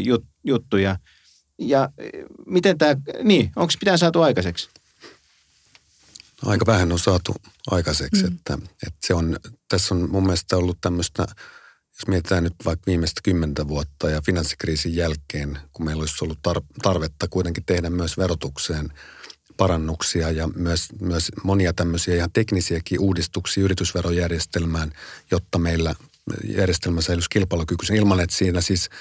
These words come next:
Speaker 2: menetettäisiin mitään verotuottoja. Päinvastoin saataisiin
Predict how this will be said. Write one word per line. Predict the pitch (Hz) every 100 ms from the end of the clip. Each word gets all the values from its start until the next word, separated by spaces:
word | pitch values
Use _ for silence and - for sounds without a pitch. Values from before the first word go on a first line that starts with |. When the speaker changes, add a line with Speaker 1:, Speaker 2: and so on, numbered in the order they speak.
| - - -
Speaker 2:
menetettäisiin | 104 92 92 85 80
mitään | 87 90 87
verotuottoja. | 90 80 78 73 - 80
Päinvastoin | 95 85 87 85 - 82 78
saataisiin | 90 80 82 -